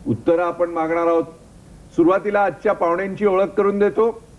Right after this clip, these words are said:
डॉक्टर नरेंद्र जाधव हे Reserve Bank of इंडियामध्ये प्रमुख सल्लागार म्हणून काम करतात.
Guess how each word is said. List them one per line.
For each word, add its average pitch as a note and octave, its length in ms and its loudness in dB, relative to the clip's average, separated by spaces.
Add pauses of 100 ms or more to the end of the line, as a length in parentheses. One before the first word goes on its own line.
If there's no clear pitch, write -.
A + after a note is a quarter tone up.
(540)
डॉक्टर D#3 340 0
नरेंद्र G#3 560 0
जाधव D#3+ 540 2 (1400)
हे G#3+ 520 2 (320)
Reserve E3 320 2
Bank F#3+ 340 -2
of E3 80 -2
इंडियामध्ये E3+ 720 0
प्रमुख D3+ 340 0 (100)
सल्लागार D3+ 440 0
म्हणून D3+ 280 -2
काम C3 240 0
करतात. C3+ 400 0